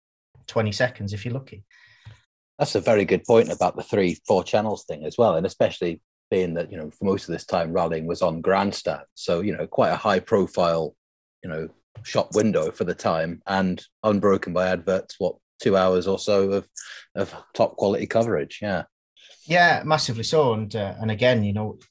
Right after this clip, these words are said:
Speaker 1: you're on about what sparked my interest. I had all those vid-, all, all those rallies on video. You know, Dad was recording them for me, and I would just play them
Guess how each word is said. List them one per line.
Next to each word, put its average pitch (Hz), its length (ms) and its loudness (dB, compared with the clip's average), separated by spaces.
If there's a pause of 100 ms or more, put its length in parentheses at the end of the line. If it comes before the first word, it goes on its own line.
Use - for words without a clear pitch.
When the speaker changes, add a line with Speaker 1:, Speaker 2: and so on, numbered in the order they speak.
(120)
Speaker 1:
you're 110 160 -4
on 113 80 -2
about 107 340 -2 (1080)
what 139 140 -2
sparked 123 340 0
my 127 160 4
interest. 117 380 -2
I 165 100 0
had 143 100 2
all 117 120 2
those 117 160 0
vid-, 127 280 -8
all, 139 280 0
all 131 380 -2
those 120 300 0
rallies 127 260 0
on 120 120 0
video. 147 340 -2
You 117 100 -2
know, 117 80 -4
Dad 120 260 -2
was 120 200 -8
recording 120 400 2
them 117 100 0
for 113 160 -4
me, 120 320 0
and 110 100 -2
I 120 60 -4
would 110 100 -8
just - 220 -14
play 127 200 0
them 104 220 -4